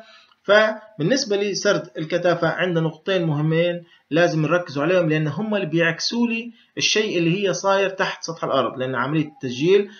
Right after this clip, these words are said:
حتحدث في البير تحت سطح الأرض، وبنحصلوا على النتائج عند السطح ونديروا عملية interpretation، عملية تفسير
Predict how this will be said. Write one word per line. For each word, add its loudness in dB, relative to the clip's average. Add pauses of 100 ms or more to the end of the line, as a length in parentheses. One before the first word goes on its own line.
حتحدث -4
في -14
البير 2
تحت -10
سطح -12
الأرض، 0 (280)
وبنحصلوا 0
على 2
النتائج 4 (160)
عند -2
السطح -4 (220)
ونديروا 2
عملية 0
interpretation، -2
عملية -4
تفسير -2